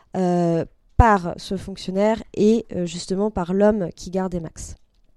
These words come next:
Donc voilà, c'est pour ça aussi que, euh, on comprend, euh, au fur et à mesure du film, donc dès le début on comprend qu'il y a eu un problème avec cet homme. On sait pas trop pourquoi, quel rôle il a joué,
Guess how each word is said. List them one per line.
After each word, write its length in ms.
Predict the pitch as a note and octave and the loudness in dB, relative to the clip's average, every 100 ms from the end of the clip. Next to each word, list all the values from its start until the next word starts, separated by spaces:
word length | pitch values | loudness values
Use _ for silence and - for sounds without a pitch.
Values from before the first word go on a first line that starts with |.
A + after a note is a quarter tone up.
| _ _ _ | _ _ _
Donc 120 | F#3+ F3+ | -8 -4
voilà, 160 | D#3+ - | -4 -4
c'est 240 | - F#3 | -4 -4
pour 220 | D#3+ - | 0 -2
ça 260 | - A3+ G#3+ | 2 4 4
aussi 320 | F3+ - A3+ | 4 -4 -8
que, 160 | - G3+ | -6 -4
euh, 280 | G#3 F#3 F3 _ - - - - | -2 -2 -4 _ -20 -20 -16 -2
on 160 | A#3 | 0
comprend, 680 | A3 A3+ G#3+ - A#3 B3 A#3+ | 2 0 2 4 6 6 6
euh, 480 | F#3+ F3 F3 E3+ E3 | 6 4 2 2 0
au 100 | F3+ | -4
fur 240 | E3 G3+ | -4 0
et 40 | F#3+ | 2
à 40 | |
mesure 260 | F#3+ F#3+ G3+ | 0 -2 -4
du 100 | F3 | -6
film, 240 | - C4 | -8 -6
donc 160 | G#3+ F#3 | -6 -4
dès 120 | A3+ | -2
le 60 | A#3+ | 0
début 200 | A3 A3 | 0 -2
on 100 | A3 | -4
comprend 300 | G3+ - A#3 | -6 -8 -8
qu'il 180 | - F3 | -6 -4
y 40 | |
a 20 | |
eu 60 | E3+ | -2
un 80 | E3 | 0
problème 460 | - G3 G#3+ G3+ | 0 0 2 2
avec 220 | E3 D#3+ | 0 -6
cet 240 | - - - | -8 -8 0
homme. 260 | G3+ A#3 E3 _ - - - _ - | 0 0 -6 _ -20 -20 -20 _ -18
On 80 | F3+ | -14
sait 160 | - | -8
pas 200 | F#3 G3 | 0 2
trop 200 | G3+ - | 2 0
pourquoi, 520 | G3 F3 - G#3+ G#3+ G#3 | 2 0 0 2 4 4
quel 220 | - F3 | 0 -2
rôle 260 | G3 A3 | 6 6
il 120 | G#3 F3 | 6 4
a 100 | E3+ | 2
joué, 360 | F3 G#3 B3 | 2 2 0